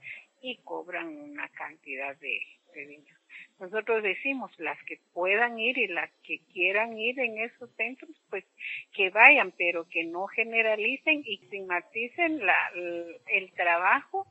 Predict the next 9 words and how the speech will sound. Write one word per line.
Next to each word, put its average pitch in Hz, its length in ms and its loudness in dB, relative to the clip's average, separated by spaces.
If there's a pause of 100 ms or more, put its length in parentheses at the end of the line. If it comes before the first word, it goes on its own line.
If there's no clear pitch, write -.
(360)
de 180 140 0
las 160 260 -2
abuelas 151 460 -6
comadronas, 143 680 -16 (160)
¿verdad? 147 300 -20 (400)
Y 247 240 -4
que 202 220 0
dejen, 196 760 2
digamos, 185 520 2